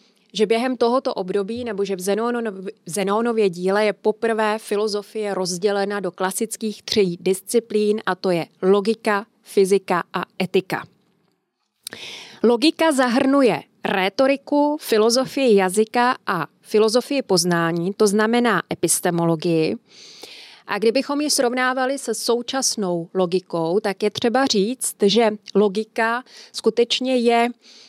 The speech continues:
pro Zenona a pro další stoiky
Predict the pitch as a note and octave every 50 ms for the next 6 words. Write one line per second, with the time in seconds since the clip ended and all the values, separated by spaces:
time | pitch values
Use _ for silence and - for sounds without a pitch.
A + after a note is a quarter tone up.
0 | _ _ - - _ A#3 A#3 A3+ G3+ F#3+ F#3 G3 A3 A3+ A#3 A#3+ A#3+ B3 B3 B3+
1 | - - - - - G#3+ F#3+ F#3+ F#3 G3+ G#3+ - - C4 A#3+ - - - A3 G#3
2 | G#3 A3 A3+ - - B3 B3 A#3+ B3 G#3+